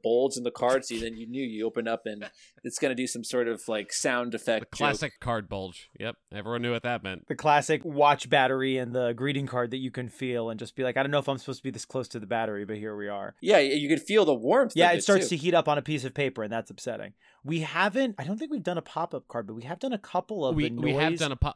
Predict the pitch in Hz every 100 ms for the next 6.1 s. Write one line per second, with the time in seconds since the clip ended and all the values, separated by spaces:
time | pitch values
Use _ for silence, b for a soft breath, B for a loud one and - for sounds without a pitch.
0 | 127 127 139 127 127 120 117 98 110 104
1 | 135 131 - 101 - 101 92 - 104 95
2 | 90 - 98 90 90 85 95 90 104 95
3 | 92 - 113 104 - 165 196 185 - 139
4 | 120 110 110 139 131 123 156 143 117 -
5 | 104 101 107 82 - _ 95 92 135 151